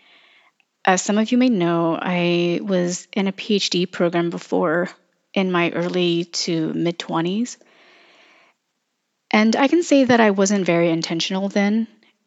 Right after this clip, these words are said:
and that because I wasn't very intentional, it hurt me more than anything. That P H D program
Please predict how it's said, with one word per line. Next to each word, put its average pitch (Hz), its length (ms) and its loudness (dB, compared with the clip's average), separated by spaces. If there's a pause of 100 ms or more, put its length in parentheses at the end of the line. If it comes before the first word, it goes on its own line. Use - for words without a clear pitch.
(120)
and 180 320 2
that 175 580 2
because 196 380 -4
I 190 80 2
wasn't 180 500 0
very 170 280 -2
intentional, 175 720 -2 (800)
it 208 100 0
hurt 196 360 0
me 170 240 0
more 165 260 0
than 156 120 -2
anything. - 580 -4 (800)
That 220 280 0
P 233 200 2
H - 160 0
D 185 120 -2
program 175 880 -4